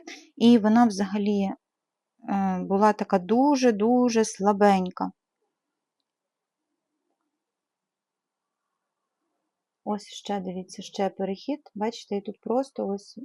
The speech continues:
зв'язаний вузлик. Як це виправити? Якби це була однотонна нитка, я би просто зрізала цей вузлик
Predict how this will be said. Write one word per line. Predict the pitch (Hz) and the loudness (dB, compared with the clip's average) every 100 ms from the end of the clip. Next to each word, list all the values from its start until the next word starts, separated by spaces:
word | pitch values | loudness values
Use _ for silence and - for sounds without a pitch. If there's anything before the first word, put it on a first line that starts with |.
| 233 | -16
зв'язаний | 185 196 220 214 214 202 | -6 -2 -2 -4 -6 -6
вузлик. | 185 185 180 - _ _ _ - | -8 -10 -12 -16 _ _ _ -2
Як | 202 240 247 | 4 4 4
це | 240 | 0
виправити? | 233 311 302 226 220 | 0 2 0 0 0
Якби | 208 196 247 | -2 0 -2
це | 240 | -2
була | 208 208 220 | -2 0 0
однотонна | 214 202 202 226 214 | 0 -4 -4 -2 0
нитка, | 202 202 - 254 | -2 -4 -4 -2
я | 233 | 0
би | 208 | -2
просто | 214 214 208 - 190 | -2 0 0 -2 -8
зрізала | 170 180 170 196 233 | -6 -8 -4 -2 -2
цей | 240 269 | -4 -4
вузлик | 262 285 285 | -2 -4 -6